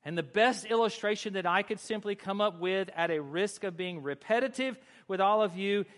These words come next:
is that of with my family. And I've said this to you before, and some of you think I'm a guy that has a real anger problem, but I don't. But you mess with my family, and I will. Understand that. I will,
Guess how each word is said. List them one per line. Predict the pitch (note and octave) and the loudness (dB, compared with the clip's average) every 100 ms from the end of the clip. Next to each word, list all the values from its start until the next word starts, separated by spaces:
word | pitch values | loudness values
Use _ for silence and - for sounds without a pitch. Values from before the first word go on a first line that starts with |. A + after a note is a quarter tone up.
| - | -4
is | F#3+ E3 | -2 2
that | G3 G3+ | 4 4
of | F#3+ F3 | 2 -2
with | F3 G3 | 0 0
my | G3 F#3 | 0 -2
family. | - G#3+ G3+ F3+ | -2 -2 -2 -2
And | |
I've | E3 E3 | -4 -4
said | - A#3+ B3 | -2 -2 -2
this | B3+ - | -4 -6
to | A3+ | -6
you | A3 | -4
before, | G#3 G3+ - E3 D#3+ E3+ - - | -2 -4 -2 0 2 0 -6 -12
and | E3+ E3+ | -10 -4
some | A#3+ | -2
of | A#3+ | 0
you | G#3+ | -2
think | G#3 | 0
I'm | G3 G3 | 0 0
a | |
guy | F#3+ F3+ | 2 2
that | F3 | 2
has | E3+ | 0
a | D#3+ | 0
real | D#3 A3 | 0 0
anger | F#3+ G3 G3+ G3+ | 0 -4 -4 -4
problem, | - F#3 F#3 F#3+ F3 | 0 0 0 -4 -6
but | F#3+ | -2
I | G3+ G3 | 0 0
don't. | F#3 B3+ A#3 F3+ | 2 0 0 -2
But | G3 G3 | -4 -2
you | |
mess | F3+ F#3 G#3 - | 0 2 0 0
with | B3+ | -2
my | C4 | -2
family, | A#3+ G3+ G3 G#3+ A3+ | -2 -2 -2 -2 -2
and | A3+ | -2
I | A#3 | 0
will. | C4 C4+ D#4+ A3 F3 | -2 2 4 6 4
Understand | G#3+ B3+ C4 - D#4 D4+ | 0 -2 -2 0 0 2
that. | F3 | 2
I | F3 | 4
will, | G3+ C#4+ B3+ D#3+ | 4 4 4 2